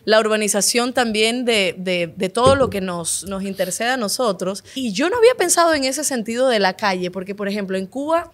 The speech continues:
yo me acuerdo cuando iba creciendo, que yo siempre andaba en la calle, o sea, y en el sentido de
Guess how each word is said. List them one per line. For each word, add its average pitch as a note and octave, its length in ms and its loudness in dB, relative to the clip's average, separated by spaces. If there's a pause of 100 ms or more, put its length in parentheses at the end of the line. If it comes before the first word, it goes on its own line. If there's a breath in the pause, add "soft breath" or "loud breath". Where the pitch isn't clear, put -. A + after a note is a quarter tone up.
yo A3 160 -2
me A#3 60 2
acuerdo B3 260 2
cuando F3+ 280 2
iba F#3 180 4
creciendo, B3 640 2 (420 loud breath)
que A3 120 -4
yo G#3+ 100 6
siempre F4+ 300 2
andaba B3 260 4
en D4 80 -2
la F3+ 140 0
calle, B3 440 0
o E3+ 40 -6
sea, G3 300 -2 (120)
y G3+ 180 -2
en F#3+ 60 -6
el F#3 100 -4
sentido G#3 500 -4
de C4 280 2